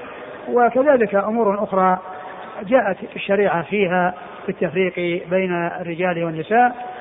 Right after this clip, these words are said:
وقد ذكرت منها ما يقرب من عشرين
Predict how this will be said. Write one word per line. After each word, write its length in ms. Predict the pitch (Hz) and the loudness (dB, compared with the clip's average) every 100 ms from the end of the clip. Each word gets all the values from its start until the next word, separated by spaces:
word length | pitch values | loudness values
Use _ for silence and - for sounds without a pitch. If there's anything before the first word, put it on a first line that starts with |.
| - - | -16 -8
وقد 320 | 226 226 185 208 208 | -2 0 2 2 2
ذكرت 680 | - 208 202 254 - 202 196 196 | 0 0 2 0 2 -2 -2 -4
منها 520 | 226 180 185 190 185 - - - | -4 0 0 0 -2 -10 -16 -8
ما 380 | 190 190 185 180 | 0 2 2 2
يقرب 340 | 202 220 185 180 | 0 0 -2 -2
من 160 | 185 | -2
عشرين 680 | 165 160 202 190 180 175 | -4 0 2 2 0 -2